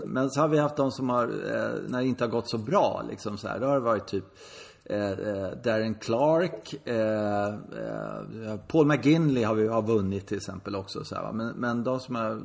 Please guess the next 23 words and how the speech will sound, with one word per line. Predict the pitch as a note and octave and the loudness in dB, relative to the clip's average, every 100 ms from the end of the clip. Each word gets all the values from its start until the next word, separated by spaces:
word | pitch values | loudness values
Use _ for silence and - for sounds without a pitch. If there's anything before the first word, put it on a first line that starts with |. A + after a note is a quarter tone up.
| - | -2
då | |
är | D#3+ | 0
det | B2+ - | 0 2
Darren | G#2+ G#2 | 0 0
Clark, | - C#3+ D3+ D3+ D3+ - - - - - _ - | -2 0 2 2 -2 -16 -20 -20 -20 -20 _ -14
det | A2+ B2 | 0 2
är | A#2+ | 2
Nick | A#2+ - - | 0 -2 -2
Faldo, | A2 G#2 G2+ G2 G2+ G2+ | 2 4 2 0 -2 -2
till | A2 | -4
exempel | G2+ F#2+ G2+ | -4 -6 -4
Mark | G2+ G2+ G2+ - | -2 -2 -4 -6
James | G2 G2+ G2 G2+ G2+ - - | -6 -4 -4 -4 -6 -10 -10
och | G2 | -8
sån | - | -4
här. | F#2+ G2 - | -4 -6 -6
Och | B2+ A2 | -6 -4
de | - G3 G3+ F4 B3+ - | 2 4 4 2 -4 -10
som | - C3+ B2+ | -4 -2 0
har | |
varit, | B2+ B2+ A2 - - | 2 2 2 -2 -10
eh, | - A2 G2 G2 | -2 0 0 -2
eh, | - - E2 | -4 -8 -8